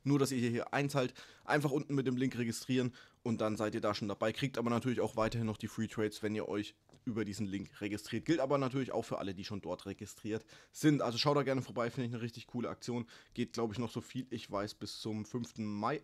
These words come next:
Jo, genau, bis fünften fünften. Also macht da gerne mit. Gut, ja, was ist passiert? Im Endeffekt gab's gestern so ein paar kleine Fake News.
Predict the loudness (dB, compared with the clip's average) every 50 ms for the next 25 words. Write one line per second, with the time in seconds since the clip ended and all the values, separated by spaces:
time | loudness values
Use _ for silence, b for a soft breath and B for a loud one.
0 | _ -4 -2 -2 -2 -2 -4 -4 -2 0 0 0 -2 -4 -6 -4 -6 -6 -6 -6
1 | -6 -6 -6 -6 -6 -10 -8 -8 -8 -8 -8 -8 -8 -10 -8 -10 -12 -10 -10 -8
2 | -8 -8 -8 -8 -10 -10 -8 -4 0 2 2 2 2 0 B B B B B B
3 | B 4 4 4 4 2 B B 2 4 4 4 4 4 2 2 2 0 -4 -2
4 | -2 -2 0 2 0 0 0 -2 -4 -4 -4 -2 -2 -2 -2 0 -2 -2 -2 -2
5 | -4 -2 0 0 0 0 0 0 -2 -2 -4 -6 -4 -2 -2 -2 -2 -4 -8 -8
6 | -6 -4 -4 -4 -6 -8 -10 -12 -16 -10 -6 -4 -4 -4 -6 -10 -12 -6 -2 0
7 | 0 2 4 4 4 4 2 -2